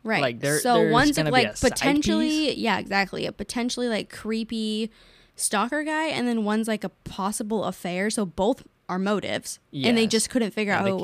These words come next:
Speaker 2: can't
Speaker 1: was.
Speaker 2: identify
Speaker 1: I
Speaker 2: either of
Speaker 1: searched
Speaker 2: them.
Speaker 1: high and low for, like, LinkedIn, Missy Beavers, like, all this, and, like, nothing. It just, so those were dead ends too.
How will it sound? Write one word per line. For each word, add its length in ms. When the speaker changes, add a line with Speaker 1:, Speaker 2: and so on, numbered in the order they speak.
Speaker 2:
can't 120
Speaker 1:
was. 80
Speaker 2:
identify 500
Speaker 1:
I 100
Speaker 2:
either 20
of 60
Speaker 1:
searched 300
Speaker 2:
them. 60
Speaker 1:
high 260
and 200
low 400
for, 200
like, 360
LinkedIn, 640
Missy 320
Beavers, 500
like, 160
all 140
this, 180
and, 200
like, 280
nothing. 640
It 120
just, 240
so 240
those 200
were 120
dead 220
ends 280
too. 300